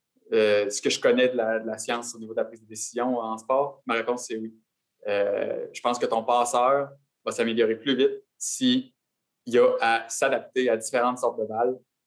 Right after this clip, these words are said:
Parce que de toute façon, ce que tu veux, ça, sur le terrain, c'est qu'il s'adapte à différentes sortes de balles. T'as, t'es, t'es même pas intéressé sur le terrain à ce que ton passeur fasse des, fasse des passes les pieds dans le ciment. Ça arrive pas. Fait que, euh,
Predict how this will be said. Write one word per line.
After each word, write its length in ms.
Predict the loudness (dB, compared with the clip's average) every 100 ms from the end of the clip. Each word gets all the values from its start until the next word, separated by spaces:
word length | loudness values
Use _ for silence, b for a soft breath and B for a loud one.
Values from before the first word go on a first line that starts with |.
| -6
Parce 140 | -4 2
que 60 |
de 80 | 2
toute 140 | 2
façon, 480 | -2 0 0 -2 -6 _ _ _ _ -6
ce 80 | -2
que 60 |
tu 180 | 0 0
veux, 400 | 0 0 0 -10 _
ça, 180 | -2 0
sur 140 | 0
le 60 | 2
terrain, 360 | 4 4 0 -4
c'est 120 | -6
qu'il 120 | -2
s'adapte 360 | 0 2 2 0
à 40 |
différentes 400 | -2 -2 -2 -2
sortes 180 | -2 0
de 60 | 0
balles. 240 | 0 -2 -12 _ _ _ _ _ _
T'as, 160 | 4 4 4 -2 -14 _ _ _
t'es, 140 | -4 -2
t'es 160 | -2
même 160 | 0 4
pas 100 | 4
intéressé 440 | 4 4 4 0
sur 140 | -6 -4
le 80 |
terrain 280 | 0 2 2
à 60 | -2
ce 60 |
que 60 | -4
ton 160 | -4 0
passeur 360 | 0 2 0
fasse 200 | 0 -2
des, 200 | -2 -4
fasse 180 | 0 0
des 100 | 2
passes 220 | 2 0 0
les 60 |
pieds 120 | -4 -2
dans 80 |
le 40 | -2
ciment. 300 | -4 -4 0
Ça 100 | 0
arrive 260 | 2 0
pas. 200 | 0 0 0 _ _ _ _ _ _ _ _ _ _
Fait 260 | -2 0 4
que, 60 |
euh, 720 | 4 6 6 4 4 2 0